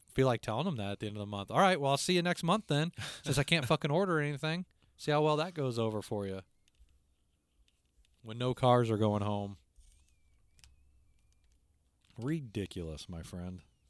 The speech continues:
Speaker 2: Yep.
Speaker 1: Jeez. All right, I'm sure people are tired of hearing us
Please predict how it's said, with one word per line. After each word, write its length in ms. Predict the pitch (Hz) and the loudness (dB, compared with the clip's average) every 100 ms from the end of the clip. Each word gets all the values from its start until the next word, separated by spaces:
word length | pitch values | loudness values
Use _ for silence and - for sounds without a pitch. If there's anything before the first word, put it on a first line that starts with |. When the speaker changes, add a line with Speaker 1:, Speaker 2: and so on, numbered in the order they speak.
| - 82 | -20 -10
Speaker 2:
Yep. 180 | 82 95 _ _ _ _ _ _ _ _ - | -8 -8 _ _ _ _ _ _ _ _ -20
Speaker 1:
Jeez. 420 | - _ _ - - _ _ _ _ _ _ _ _ _ _ _ _ - | -20 _ _ -20 -20 _ _ _ _ _ _ _ _ _ _ _ _ -12
All 80 | 90 | -10
right, 80 | 87 | -10
I'm 80 | |
sure 180 | 104 131 | -8 -8
people 320 | - 113 104 | -6 -8 -8
are 60 | 92 | -10
tired 340 | - 98 92 | -10 -12 -10
of 80 | 85 | -10
hearing 240 | 87 85 80 | -10 -10 -10
us 180 | 78 | -12